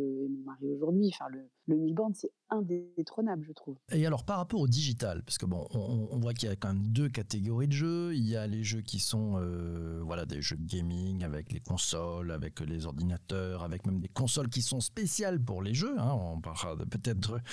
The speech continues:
Speaker 2: d'un, d'un jeu <laughs> dont tu nous as parlé, euh, au premier confinement, Laura, qui a cartonné. Je crois qu'elle était vraiment un des jeux les, les plus vendus, si je ne me trompe pas, en matière digitale,
Speaker 1: Animal
Speaker 2: c'est ça ?
Speaker 1: Crossing ?
Speaker 2: Animal
Speaker 1: Oui, oui,
Speaker 2: Crossing,
Speaker 1: Animal
Speaker 2: par
Speaker 1: Crossing
Speaker 2: exemple,
Speaker 1: a
Speaker 2: ouais.
Speaker 1: tout détrôné, ouais.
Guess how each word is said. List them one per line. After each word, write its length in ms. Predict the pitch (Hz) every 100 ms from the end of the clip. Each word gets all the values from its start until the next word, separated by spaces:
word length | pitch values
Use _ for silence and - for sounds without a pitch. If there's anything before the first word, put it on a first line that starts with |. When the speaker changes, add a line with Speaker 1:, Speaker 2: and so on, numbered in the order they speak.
| - - -
Speaker 2:
d'un, 240 | 127 117
d'un 180 | 123 139
jeu 260 | 123 165
<laughs> 160 | 156 -
dont 100 | 165
tu 140 | -
nous 220 | 180 139 147
as 60 |
parlé, 360 | 123 139 143 156 127 - - -
euh, 220 | 135 127 131
au 80 |
premier 280 | 120 160 147
confinement, 640 | - 131 135 139 139 139 131
Laura, 300 | 123 117 123
qui 100 | 110
a 60 |
cartonné. 480 | 101 123 - 127 151
Je 60 | 220
crois 120 | -
qu'elle 140 | - 90
était 160 | 101
vraiment 320 | 90 92 104
un 60 | 92
des 120 | 92
jeux 140 | 95 98
les, 200 | 92 87
les 180 | 101
plus 340 | 95 - 120 131
vendus, 540 | 120 127 120 113 156
si 180 | 190 123
je 140 | 113
ne 60 | 117
me 200 | 117 113
trompe 360 | 120 113 107 101
pas, 220 | 120 127 123
en 120 | 98
matière 340 | 98 98 104 95
digitale, 240 | 98 - 330
Speaker 1:
Animal 120 | 120 123
Speaker 2:
c'est 60 |
ça ? 60 | 113
Speaker 1:
Crossing ? 420 | - 208 262 269 -
Speaker 2:
Animal 240 | - 175
Speaker 1:
Oui, 60 | 160
oui, 60 | 110
Speaker 2:
Crossing, 320 | 147 - 156
Speaker 1:
Animal 160 | 196 135
Speaker 2:
par 100 | 101
Speaker 1:
Crossing 200 | 107 165
Speaker 2:
exemple, 220 | - 113
Speaker 1:
a 20 |
Speaker 2:
ouais. 60 | 147
Speaker 1:
tout 140 | - 180
détrôné, 540 | 170 - 165 147 131
ouais. 140 | 120